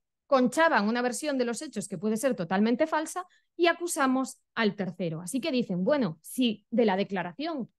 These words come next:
del otro coimputado también se desprenden elementos, fantástico, pero tenemos que tener algo más. Es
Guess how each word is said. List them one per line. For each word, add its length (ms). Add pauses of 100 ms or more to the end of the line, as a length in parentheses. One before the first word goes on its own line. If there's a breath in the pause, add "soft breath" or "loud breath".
(120)
del 240
otro 340
coimputado 720
también 640 (200)
se 580
desprenden 600
elementos, 520 (180)
fantástico, 760
pero 220
tenemos 400
que 100
tener 380 (560)
algo 260
más. 300 (260 soft breath)
Es 380